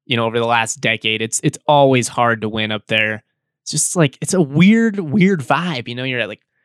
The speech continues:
seventy-two hundred feet elevation, and the decor is all brown and yellow, and it's, like, the lighting is, it's actually great for photography, but it, it feels weird in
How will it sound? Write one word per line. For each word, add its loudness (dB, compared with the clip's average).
seventy-two 4
hundred -2
feet 0
elevation, 0
and -10
the -2
decor 2
is 0
all 2
brown -2
and -6
yellow, -4
and -8
it's, -6
like, -6
the -8
lighting -2
is, -6
it's 0
actually 2
great -2
for -10
photography, -4
but -6
it, -2
it -8
feels 2
weird -4
in -6